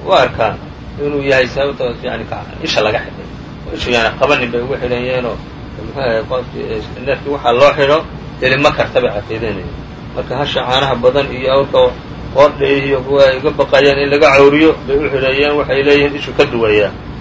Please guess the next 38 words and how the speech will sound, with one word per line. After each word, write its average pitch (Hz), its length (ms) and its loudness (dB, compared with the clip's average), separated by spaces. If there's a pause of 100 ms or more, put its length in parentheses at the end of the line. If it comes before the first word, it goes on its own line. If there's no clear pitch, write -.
(140)
Kaas 127 280 2
weeyaan 123 320 6
buu 117 100 -2
leeyahay. 123 160 2
Marka, 135 200 -4
laakiin 117 380 -4
wixii 131 300 -4 (400)
si - 120 -6
kale 131 220 6
loogu 139 240 6
xidho 143 220 4
ama 123 160 0
qurux 147 260 2
iyo 139 120 2
masalan 139 320 -2
loogu 147 180 2
xidho, 165 240 4 (500)
kaasi 113 280 -2
marka 123 220 0
waa 110 140 2
inuu 101 180 -8
ku 90 160 -14
jiro. - 160 -12 (640)
Ayib, 117 340 4
jaraskuna 131 520 4
isna 123 220 -2
waa 113 160 2
soo 120 160 -4
socdaa. 107 380 -6
Koortana 127 440 0
Nebiga 120 300 -2
alayhi 123 200 0
salaam 113 180 -6
in 117 120 -10
laga 127 160 2
gooyo 113 380 -4 (460)
ayuu 123 240 2
amray. 107 320 0